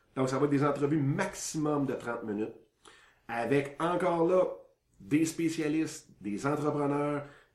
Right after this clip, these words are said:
les grands gourous <laughs> du monde dans le domaine du marketing, dans le domaine du web,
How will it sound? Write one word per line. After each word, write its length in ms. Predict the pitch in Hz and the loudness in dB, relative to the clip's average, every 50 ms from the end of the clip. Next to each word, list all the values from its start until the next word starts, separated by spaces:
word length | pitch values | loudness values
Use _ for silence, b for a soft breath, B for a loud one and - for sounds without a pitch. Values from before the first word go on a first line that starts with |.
| _ | _
les 440 | - 98 107 107 104 98 95 - - - | -6 -2 0 2 2 0 -2 -4 -10 -6
grands 340 | - 127 131 165 196 214 202 | -2 0 2 4 4 4 4
gourous 520 | - 185 190 175 147 147 165 160 - - - - - - | 2 2 2 2 2 2 0 -2 -4 -12 -14 -16 -8 -6
<laughs> 500 | 147 131 110 - - - - - - _ | -6 -6 -6 -8 -14 -20 -20 -20 -20 _
du 160 | - 107 113 127 | -14 -8 -4 -2
monde 300 | 131 135 139 147 139 117 | 0 2 2 2 0 0
dans 60 | 113 | -2
le 60 | 107 | -2
domaine 320 | 107 110 110 117 123 131 123 | -2 -2 -2 -2 -2 -4 -4
du 80 | 104 | -4
marketing, 640 | 101 107 110 110 110 - 113 107 - 131 131 131 117 | -2 -2 -2 -2 -2 -2 -6 -6 -4 -4 -4 -4 -2
dans 80 | 101 | -4
le 40 | 98 | -4
domaine 240 | 104 113 139 143 139 | -2 0 0 0 -2
du 140 | 113 - 113 | -4 -6 -8
web, 400 | 104 104 117 123 135 139 139 | -6 -4 -2 -2 0 -2 -4